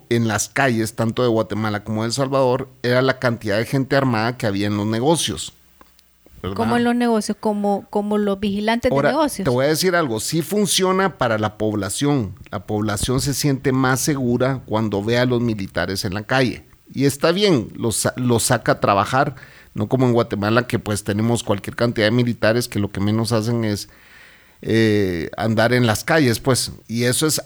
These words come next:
Speaker 1: algo que Guatemala no quiere. Te voy a decir por qué. Porque para eso está la policía. La policía, ese es su trabajo, ¿me entendés? Es una policía nacional civil, ¿verdad? Ya no es una policía militar,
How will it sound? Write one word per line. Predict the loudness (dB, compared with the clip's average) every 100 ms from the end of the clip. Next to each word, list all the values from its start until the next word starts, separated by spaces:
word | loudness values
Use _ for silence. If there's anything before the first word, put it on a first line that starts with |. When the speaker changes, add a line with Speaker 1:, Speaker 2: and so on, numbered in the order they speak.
| -2
Speaker 1:
algo | -2 -2 -2
que | 0
Guatemala | 0 0 -2 0 0
no | 0 0 -2
quiere. | -2 0 2 2 -2 -6 -8
Te | -4
voy | -4
a |
decir | -4 -6
por | -6 -2
qué. | -2 -2 -4
Porque | -10 -6 -6
para | -2 0 2
eso | 2 2
está | 0 0 0
la | 0 0
policía. | -2 -4 -2 2 2 2 -6 -20 _ _ -8
La | -6
policía, | -4 -4 -4 2 2 2 -2 -16 -8
ese | -2 0 2
es | 0
su | -2 -4
trabajo, | -2 0 0 -2 -16 -16
¿me | -10
entendés? | -8 -6 -2 -2 -2 -8 -20 -20 _
Es | -4 2
una | 4 4
policía | 2 0 0 2 2
nacional | 4 2 2 -2 0 0 0 -4
civil, | -6 -2 2 2 4 4 4 2 -2 -12 -20 _ _ _ _ _ _ _ _ -14
¿verdad? | -8 -4 -2 -2 -4
Ya | -4 0
no | 0 2 0
es | 0 0
una | 0 0
policía | -2 -4 -4 -2 0
militar, | 0 0 -4 -6 -2 -2 -2